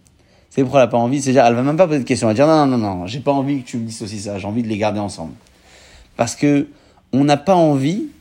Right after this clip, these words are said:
d'avoir une contestation formelle contre notre Mishnah. Alors même si cette proposition, on l'a fait comme ça à demi-mot, on va immédiatement la refouler. Immédiatement, on dit, non, non,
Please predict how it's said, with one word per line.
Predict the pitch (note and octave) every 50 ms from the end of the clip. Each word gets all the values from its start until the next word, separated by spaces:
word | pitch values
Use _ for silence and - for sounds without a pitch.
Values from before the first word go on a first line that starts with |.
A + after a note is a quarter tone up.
| _ _ _ _ _ _ _ _ _ _ -
d'avoir | C3+ C3+ B2+ B2+ D3 D#3+ E3 D3+ C#3+
une | C3 A#2+ A#2
contestation | - - F3+ E3 E3+ D3 - - C#3+ B2 - - C3 A#2
formelle | - - - - D#3+ D3 C#3+ C#3 C#3 D3 D#3+ D3+ C3 A#2 -
contre | - C#3 A#2+ - A#2+
notre | A2+ G#2+ F#2+
Mishnah. | - G2 - - F2+ E2 D#2 - - - _ - _ _ _ _ _ _ _ _ _ _ _ _ _ _ _ _ _ _ _ _ _ _ _ _ _ - _ _ _
Alors | - A#2 A#2+ B2+
même | D#3 F3+ F#3
si | E3+ - D3+
cette | C3 - D3 C3+ -
proposition, | - D3 B2+ C#3+ D3 C#3+ C#3+ C3+ - - D3+ C#3
on | C3
l'a | B2+ A#2+ A#2+
fait | A#2+ - C#3 A#2+
comme | A#2+ A2 G#2+
ça | G2+ - A#2+ A2+
à | G#2+ G#2
demi-mot, | C#3 D#3+ E3+ C3 A2 C3+ F3+ A#3 E4 - - _ _ _ _ _ _ _ _ _ _ _ _ _ _
on | A#2
va | A2+ B2 - - -
immédiatement | F#3+ F#3 F3+ F#3 D#3 D3+ D3 - - C#3+ C3+
la | A#2
refouler. | - - - - F#2 F2 D#2+ - _ _ _ _ _ _ -
Immédiatement, | F#3+ G3 G3 F3 D#3 D3 D3 E3 D#3+
on | C#3+
dit, | B2
non, | B2 B2
non, | B2+ B2